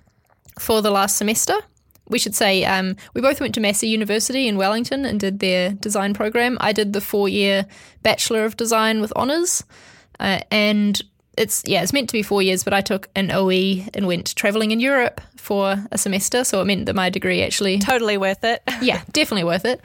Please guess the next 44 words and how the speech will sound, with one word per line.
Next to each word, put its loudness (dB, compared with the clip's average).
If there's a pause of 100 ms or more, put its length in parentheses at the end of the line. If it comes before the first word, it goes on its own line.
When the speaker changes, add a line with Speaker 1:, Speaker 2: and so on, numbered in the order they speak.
(200)
Speaker 1:
It -14
meant 0
my 2
degree 0
took -4
five 2
years, 0
but -2
that 4
was -2
all 0
right -2
because -4
I -2
was -2
only -2
studying -2
part-time -2
for -4
the 0
last -2
semester, -2 (320)
which -6
meant -2
I -4
was -2
able 0
to -6
get 0
a -2
design 0
job 0 (300)
working -2
about, 2 (520)
I -2
think 0
it 0
was 0
about 0
thirty 2
hours 2
a 0
week -2
possibly. -2